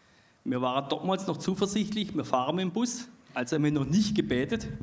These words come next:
um Hilfe. Aber ich habe zu dem Busfahrer, äh, zu dem Taxifahrer gesagt, „Sie sind eine echte Gebetserhörung.“ Als er ausgestiegen ist, weil rumlaufen haben wir jetzt nicht gewählt.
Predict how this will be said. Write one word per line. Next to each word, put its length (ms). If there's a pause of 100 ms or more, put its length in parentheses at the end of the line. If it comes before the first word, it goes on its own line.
(280)
um 120
Hilfe. 420 (840)
Aber 220
ich 120
habe 100
zu 100
dem 140
Busfahrer, 580
äh, 60
zu 120
dem 340
Taxifahrer 580
gesagt, 600 (680)
„Sie 160
sind 180
eine 140
echte 340
Gebetserhörung.“ 920 (1000)
Als 160
er 120
ausgestiegen 480
ist, 120
weil 220 (220)
rumlaufen 420
haben 80
wir 40
jetzt 140
nicht 160
gewählt. 280